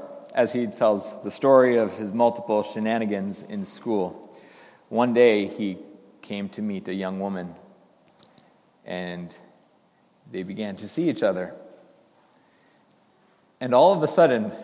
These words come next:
his desire, his appetite for these kinds of shenanigans was gone. And as he puts it,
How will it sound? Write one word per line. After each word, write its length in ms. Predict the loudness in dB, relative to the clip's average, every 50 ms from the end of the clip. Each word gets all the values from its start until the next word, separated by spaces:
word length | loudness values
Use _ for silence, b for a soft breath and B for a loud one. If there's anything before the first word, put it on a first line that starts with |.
| -16 -10 -6
his 300 | -6 -4 -4 -4 -6 -6
desire, 560 | -6 -6 -2 0 0 2 2 2 0 0 -2
his 160 | -2 -2 -2
appetite 600 | 0 0 0 -2 -4 -2 0 2 2 2 0 -4
for 60 | -4 -4
these 200 | -2 -2 -4 -4
kinds 280 | -2 -2 -2 -2 -4
of 120 | -6 -6 -8
shenanigans 720 | -8 -6 -4 -2 -2 -2 -2 -2 -4 -4 -4 -6 -8 -10 B B B B -8
was 260 | -4 -2 -2 -2 -4
gone. 440 | -6 -6 -4 -4 -4 -6 -8 -10 -12 -18 -20 -20 -20 _ _ _ _ _ _ _ _ b b b b b b b b b _ _ _ _ _ _ _ _ _ _ _ _ _ -10
And 120 | -6 -2 0
as 180 | 0 0 0
he 100 | -2 -4
puts 320 | -2 2 2 2 2 2 -2
it, 180 | -2 -2 -2